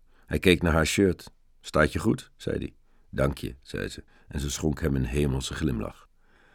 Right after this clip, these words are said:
"Broek staat je ook goed?" Met een achterloos gebaar wuifde ze hem weg.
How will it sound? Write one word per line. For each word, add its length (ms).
"Broek 320
staat 240
je 80
ook 160
goed?" 320
Met 180
een 100
achterloos 460
gebaar 440
wuifde 420
ze 80
hem 180
weg. 300